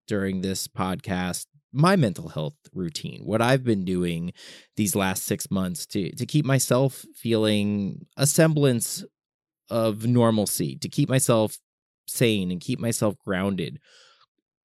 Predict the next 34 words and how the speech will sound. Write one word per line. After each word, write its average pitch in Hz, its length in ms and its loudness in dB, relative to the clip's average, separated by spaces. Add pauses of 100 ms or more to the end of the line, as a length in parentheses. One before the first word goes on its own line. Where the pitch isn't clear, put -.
(240)
I'll 123 180 6
also 143 280 6
share 131 500 2
with 127 220 0
you 131 140 2
guys 143 520 4
on 143 200 2
this 147 120 4
podcast 156 540 2 (100)
what 160 200 0
I 170 100 4
find 175 500 0
doesn't 185 360 4
work, - 340 -8 (120)
<laughs> - 120 -18
what 135 240 8
I 156 120 8
find 147 300 2
makes 127 280 -2
me 147 380 4 (1000)
struggle 196 540 4
a 95 80 -8
little 98 240 0
bit 92 160 0
more 90 340 -4 (140)
during 95 320 -4
all 87 240 -4
of 87 120 -10
this. - 440 -10 (480)
And 127 260 0
so, 147 680 4 (640)
you 156 140 2
know, 139 160 2
look, 139 400 -2